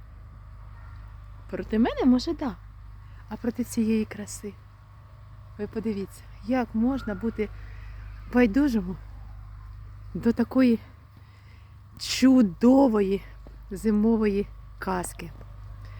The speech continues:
І обов'язково тим хлопцям, які зараз в окопах, ці квіти для вас, це щоб ви знали.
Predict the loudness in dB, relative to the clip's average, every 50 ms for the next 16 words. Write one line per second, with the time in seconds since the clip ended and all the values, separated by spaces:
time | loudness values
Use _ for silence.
0 | -14 -14 -14 -14 -14 -14 -14 -14 -14 -14 -14 -14 -12 -6 0 0 2 2 4 4
1 | 4 2 2 0 0 2 2 4 4 2 2 2 2 2 2 2 2 -2 -4 -4
2 | -4 -2 -2 0 0 2 2 2 2 2 0 -2 -2 -2 -4 -4 -6 -10 -10 -12
3 | -14 -16 -16 -18 -16 -14 -10 -8 -2 -2 -2 -2 -2 -2 -4 -2 -4 -4 -4 -6
4 | -8 -8 -10 -12 -12 -12 -12 -12 -12 -10 -8 -8 -6 -4 -6 -6 -6 -6 -8 -8
5 | -8 -10